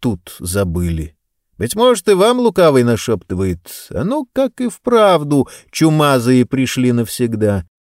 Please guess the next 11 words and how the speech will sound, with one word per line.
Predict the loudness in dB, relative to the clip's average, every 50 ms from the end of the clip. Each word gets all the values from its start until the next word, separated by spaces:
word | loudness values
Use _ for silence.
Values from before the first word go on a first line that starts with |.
| _ _
А | -2 0
ежели | 2 2 2 2 2 2 4 4
рая | 4 4 4 4 4 2
для | 2 2 2 2
нас | 4 2 2 2 0
с | -2 0
вами, | 2 2 2 2 2 0
барон, | 2 2 4 4 4 4 4 2 0
уже | 0 0 0 0 0
не | 0 0
предусмотрено, | 0 0 0 2 2 2 0 0 -2 0 2 2 2 2 0 0 -2 0 0 0 -2 -4 -6 -10